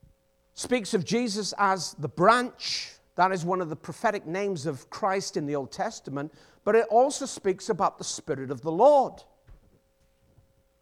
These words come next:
And remember, if the Spirit of the Lord is spoken of upon Jesus here, it also speaks about us. Because if it's the same Spirit that raised Christ from the dead dwells within us, he will quicken your mortal body.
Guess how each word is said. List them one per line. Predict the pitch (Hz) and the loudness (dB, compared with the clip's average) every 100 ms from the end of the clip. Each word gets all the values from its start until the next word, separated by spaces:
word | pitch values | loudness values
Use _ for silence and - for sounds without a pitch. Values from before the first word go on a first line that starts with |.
| _ _ _ _ | _ _ _ _
And | 233 262 | -2 0
remember, | 262 330 320 262 | 4 4 4 2
if | 254 | 2
the | 214 | 0
Spirit | - - 302 294 | -6 -2 -2 -2
of | 254 | 2
the | 269 | 4
Lord | 262 269 262 247 | 6 8 6 4
is | 220 220 | 0 0
spoken | - 262 269 - 240 | 0 4 4 4 2
of | 233 233 | 2 2
upon | 175 - 190 175 | -4 0 2 2
Jesus | 127 240 269 233 - - | -2 -4 -4 -8 -8 -6
here, | 139 135 190 _ _ _ _ _ _ | -4 -4 -8 _ _ _ _ _ _
it | 240 | 10
also | 269 262 226 | 12 10 2
speaks | - 226 208 | 0 0 -2
about | 185 202 214 | -2 0 2
us. | 226 - - | 0 -2 -10
Because | - 175 202 196 | -8 -4 -4 -4
if | |
it's | 180 - | -6 -4
the | 202 | 0
same | 269 285 269 | 4 4 2
Spirit | - 285 254 254 | 0 2 0 2
that | 220 | 4
raised | 247 247 - | 4 4 2
Christ | 226 - | 2 4
from | 214 180 | 0 0
the | |
dead | 139 294 294 226 - - | 4 6 6 2 -8 6
dwells | 240 247 170 | 8 8 6
within | 185 165 151 | 4 4 6
us, | 247 381 - - - - - - - - - - _ _ _ - _ - - _ _ | 6 6 4 0 -2 -4 -14 -20 -18 -18 -20 -20 _ _ _ -20 _ -20 -20 _ _
he | 262 | 4
will | 262 226 | 6 4
quicken | - 247 - 208 175 185 - 156 | 6 4 6 2 2 -2 -8 -2
your | 196 | 0
mortal | 190 196 180 170 | 2 -2 -2 0
body. | 196 185 127 | 2 2 -2